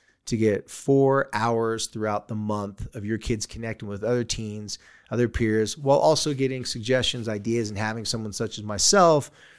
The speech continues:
run these groups so it's effective for everybody to, to vibe off their friends, share ideas, get information, give each other support. We focus on three specific things: surrounding yourself with like-minded people, meaning other people who are also trying to better themselves,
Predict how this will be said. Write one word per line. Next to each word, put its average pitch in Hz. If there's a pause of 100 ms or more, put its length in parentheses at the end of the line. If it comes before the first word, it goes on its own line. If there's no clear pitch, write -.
(160)
run 175
these 180
groups 135
so 117
it's 120
effective 123
for -
everybody 135
to, 107 (400)
to 175
vibe 175
off 165
their 147
friends, 113 (100)
share 170
ideas, 113
get 143
information, 120
give 131
each 147
other 135
support. 98 (240)
We 123
focus 131
on 113
three 127
specific 120
things: 92 (260)
surrounding 139
yourself 139 (200)
with 113
like-minded 127
people, 107
meaning 107
other 131
people 123
who 131
are 143
also 160
trying 117
to 107
better 98
themselves, 98